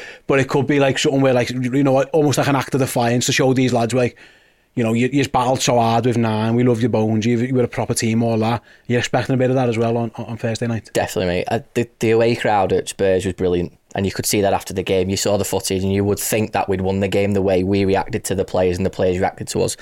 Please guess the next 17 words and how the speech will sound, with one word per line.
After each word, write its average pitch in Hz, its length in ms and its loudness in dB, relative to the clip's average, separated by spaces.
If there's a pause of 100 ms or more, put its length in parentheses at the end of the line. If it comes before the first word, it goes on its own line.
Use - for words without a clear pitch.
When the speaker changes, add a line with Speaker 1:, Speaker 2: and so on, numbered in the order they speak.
(280)
Speaker 2:
especially 139 340 -2
Nunez, 95 380 0
you 98 80 0
know - 20 2
what 98 60 2
I 98 60 0
mean? 95 100 2
I 90 40 -2
thought 95 360 0 (240)
th-, - 140 -6
that 107 180 -2
was 92 100 -2
just, - 280 -6
in 101 100 -2
particular, 98 300 -4
was 90 60 -4
brilliant. 101 380 0